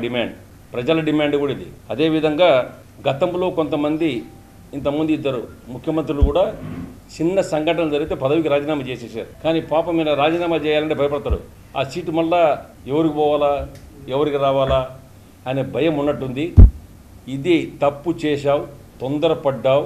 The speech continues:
నిర్ణయాలు రాత్రి రాత్రి తీసుకొని ఆర్డినెన్స్‌లు తెచ్చి ఇవాళ నిమ్మగడ్డ రమేష్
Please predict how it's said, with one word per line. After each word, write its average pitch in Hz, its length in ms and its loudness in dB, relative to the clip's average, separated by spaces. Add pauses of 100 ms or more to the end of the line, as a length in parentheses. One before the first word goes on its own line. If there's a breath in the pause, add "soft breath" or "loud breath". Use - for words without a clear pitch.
(400)
నిర్ణయాలు 175 720 4
రాత్రి 151 320 2
రాత్రి 165 340 2
తీసుకొని 143 420 -2 (920)
ఆర్డినెన్స్‌లు 160 640 2
తెచ్చి 135 260 -2 (260)
ఇవాళ 156 200 4 (100)
నిమ్మగడ్డ 165 440 0 (760)
రమేష్ 175 280 2